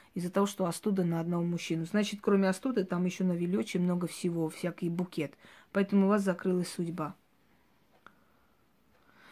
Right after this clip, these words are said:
После того, как я вынула гвозди из порога, я с мужем развелась.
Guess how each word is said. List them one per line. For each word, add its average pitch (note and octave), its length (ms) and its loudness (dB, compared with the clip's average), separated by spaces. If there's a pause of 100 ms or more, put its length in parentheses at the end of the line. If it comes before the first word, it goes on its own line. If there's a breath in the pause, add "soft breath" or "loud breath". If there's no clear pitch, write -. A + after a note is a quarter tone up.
(300 soft breath)
После A#3+ 300 6
того, A#3+ 220 8
как A3+ 180 2
я A3+ 100 8
вынула A3+ 320 8
гвозди G3+ 340 6
из F#3+ 120 2
порога, B3 380 6
я G3+ 160 6
с F#3+ 100 -2
мужем G#3+ 300 4
развелась. F#3+ 520 2